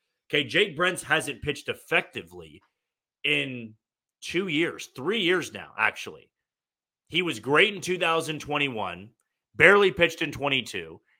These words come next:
didn't pitch at all in twenty-three. Now he's got his chance. The Royals could have said, "He's not healthy enough. He's also no spring chicken. He's not twenty-three or twenty-four, but he's got upside. He's got a very hard fastball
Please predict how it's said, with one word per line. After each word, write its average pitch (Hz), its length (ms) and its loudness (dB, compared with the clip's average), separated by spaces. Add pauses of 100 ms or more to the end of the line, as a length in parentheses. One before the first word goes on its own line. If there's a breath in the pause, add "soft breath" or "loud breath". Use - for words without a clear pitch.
(140)
didn't 170 240 6
pitch 185 240 0
at 160 60 4
all 190 200 10
in 165 100 0
twenty-three. 143 800 2 (240 soft breath)
Now 170 300 6
he's 143 140 -2
got 139 200 4
his 117 160 -6
chance. 139 560 -2 (440)
The 123 80 -6
Royals 190 420 4
could 180 140 0
have 160 80 -2
said, 151 340 2 (220)
"He's 156 260 -6
not 175 180 4
healthy 151 400 2
enough. 87 160 -12
He's 135 160 -6
also 170 260 0
no 156 140 -8
spring 156 440 -6
chicken. 175 380 0
He's 120 140 -4
not 147 280 0
twenty-three 147 520 -6
or 123 120 -2
twenty-four, 123 800 -6 (680)
but 151 80 -2
he's 147 100 -2
got 165 240 8
upside. 151 480 0 (680)
He's 139 160 -6
got 147 160 2
a 123 40 -2
very 170 560 4
hard 165 400 6
fastball 107 680 2